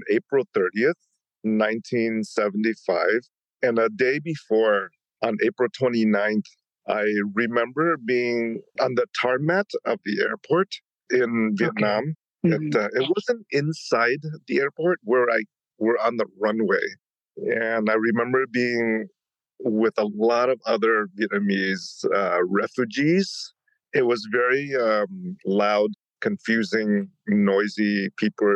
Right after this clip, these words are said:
Speaker 1: were yelling and screaming.
Speaker 2: Wow.
Speaker 1: I was with my siblings. I was the oldest at five. I had a sister who's three years old,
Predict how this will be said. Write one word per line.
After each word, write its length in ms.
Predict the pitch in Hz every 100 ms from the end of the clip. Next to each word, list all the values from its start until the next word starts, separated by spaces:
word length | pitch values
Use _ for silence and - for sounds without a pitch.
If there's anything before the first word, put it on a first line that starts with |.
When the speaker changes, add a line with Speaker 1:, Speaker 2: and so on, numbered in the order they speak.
| 98
Speaker 1:
were 180 | 98 98
yelling 400 | 101 95 98 92
and 160 | 98 95
screaming. 600 | - - 101 95 98 92 - - -
Speaker 2:
Wow. 360 | 131 127 123 - _ - 107
Speaker 1:
I 100 | 110
was 220 | 113 -
with 180 | 101 110 -
my 280 | 101 101 98 95
siblings. 720 | - - 107 92 110 107 101 -
I 80 | 101
was 180 | 101 -
the 100 | 95
oldest 680 | 90 90 92 90 - - - _ _ -
at 80 | - -
five. 280 | - 98 95 98 _ _ _ -
I 80 | 104
had 100 | 107
a 60 |
sister 600 | - 120 - - 107 101 -
who's 380 | 113 107 - -
three 200 | 107 117
years 260 | 113 113 117
old, 320 | 113 107